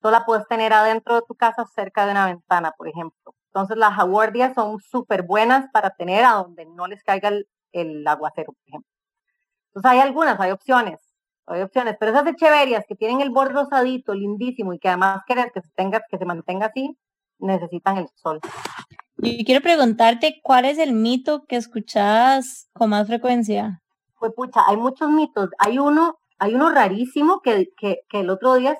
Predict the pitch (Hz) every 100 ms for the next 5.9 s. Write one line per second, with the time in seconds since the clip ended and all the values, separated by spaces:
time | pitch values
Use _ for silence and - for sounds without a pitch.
0 | _ - 214 214 196 - 233 233 233 240
1 | 262 254 208 226 233 349 _ _ _ _
2 | _ - 214 214 - 294 294 262 233 180
3 | - 226 247 269 269 277 339 247 214 196
4 | 190 240 247 254 - 247 247 277 262 202
5 | 196 247 269 254 - 160 180 -